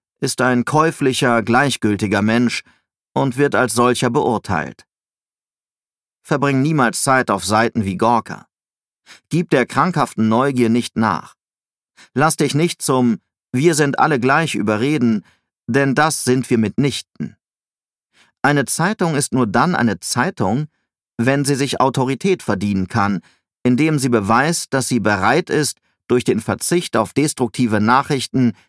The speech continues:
Geld und Leser zu verlieren. Außerhalb der Ethik gibt es keine Information, nur Diffamierung, Klatsch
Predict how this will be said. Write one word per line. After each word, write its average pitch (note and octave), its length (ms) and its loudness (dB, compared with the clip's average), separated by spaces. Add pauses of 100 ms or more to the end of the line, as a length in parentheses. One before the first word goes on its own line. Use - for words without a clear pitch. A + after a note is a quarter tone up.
(140)
Geld C#3 280 2
und A#2+ 120 0
Leser A#2 380 2
zu - 160 -4
verlieren. A#2 560 -4 (1120)
Außerhalb C#3 520 2
der G#2+ 180 0
Ethik D#3 440 0 (320)
gibt - 240 -4
es - 140 -2
keine G#2 260 0
Information, G2 840 -4 (480)
nur F3+ 320 2
Diffamierung, B2 800 -2 (320)
Klatsch - 500 -2